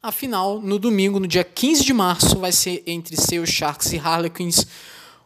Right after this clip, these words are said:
Horário e estádio estão indefinidos por enquanto, deve ser em campo neutro. Beleza? Deu pra entender tu-,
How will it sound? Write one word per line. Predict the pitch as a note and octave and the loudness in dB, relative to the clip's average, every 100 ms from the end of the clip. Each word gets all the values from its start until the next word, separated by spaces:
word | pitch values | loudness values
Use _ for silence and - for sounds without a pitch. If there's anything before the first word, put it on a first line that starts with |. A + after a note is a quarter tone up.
| _ | _
Horário | G#3+ G3+ F3+ F#3 F3+ F3+ | 4 6 4 2 0 -2
e | G3 | 0
estádio | F3+ - D#3 D#3+ D#3 E3+ | 0 2 2 2 -2 -6
estão | E3 - E3+ E3+ - | -4 -4 -4 -6 -4
indefinidos | A#3 A3 G#3+ G#3+ G3 E3 E3+ - | -2 2 2 2 -2 -2 0 -2
por | - | -2
enquanto, | F3 E3 D3+ D#3 - | -2 0 -2 -2 -2
deve | D#3 D#3+ E3 | -2 0 2
ser | - D#3+ D#3+ | 2 2 0
em | D#3+ | -4
campo | D#3 D#3 - | -6 -6 -4
neutro. | D#3 A#2+ A2+ - - - _ _ _ _ _ _ _ _ _ _ _ _ _ - - _ _ _ _ - | -4 -4 -6 -8 -6 -6 _ _ _ _ _ _ _ _ _ _ _ _ _ -20 -20 _ _ _ _ -8
Beleza? | C#3 C#3 F#3+ A#3+ G3 C3+ B2 A2+ | -2 4 6 8 6 4 0 -4
Deu | B2+ F#3+ | 4 4
pra | - F3 D3+ C#3+ | 6 4 4 4
entender | C#3 D3 D#3+ D3+ D#3+ | 0 -4 -6 -6 -6
tu-, | D#3+ D#3+ | -4 -4